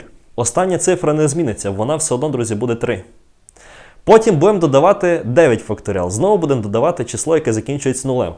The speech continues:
Це означає, що остання цифра все одно буде три. А що це означає? Це означає, що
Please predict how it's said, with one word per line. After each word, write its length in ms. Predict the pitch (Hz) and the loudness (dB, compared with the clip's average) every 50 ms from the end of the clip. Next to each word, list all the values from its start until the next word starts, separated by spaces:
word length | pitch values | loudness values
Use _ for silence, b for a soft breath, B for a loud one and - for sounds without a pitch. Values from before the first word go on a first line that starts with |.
| B B B B B | B B B B B
Це 120 | - - 123 | -4 -2 0
означає, 420 | 110 120 113 - - 190 - 226 | 0 0 -2 0 -2 -2 -2 -2
що 220 | - - - 127 - | -2 -4 -4 -4 -2
остання 440 | 131 131 - - 151 127 113 110 107 | -4 -4 -2 -2 -2 -2 -2 -2 -2
цифра 360 | - - 208 220 214 160 127 | 0 2 2 2 2 0 -2
все 180 | - - - | -2 -2 -2
одно 220 | 123 120 135 190 175 | -2 0 0 0 0
буде 200 | 139 147 143 143 | 0 0 0 0
три. 260 | 143 170 151 110 85 - - - _ - - - - - - _ _ _ _ - - | 0 0 -2 -2 -2 -6 -12 -20 _ -20 -20 -20 -20 -20 -20 _ _ _ _ -8 -4
А 100 | - 143 | -4 -2
що 160 | - - 208 | 0 0 -2
це 120 | 208 - 127 | 0 0 0
означає? 540 | 113 - 110 104 - - 87 - - - b b b b b b b | 0 -2 -4 -6 -8 -10 -12 -14 -16 -20 b b b b b b b
Це 140 | - - 120 | -4 0 0
означає, 540 | 113 110 123 117 117 - 185 208 180 139 117 | 0 0 0 -2 -2 0 0 0 2 0 -2
що 360 | - - - 120 110 98 - | -2 -2 -2 -2 -2 -2 -4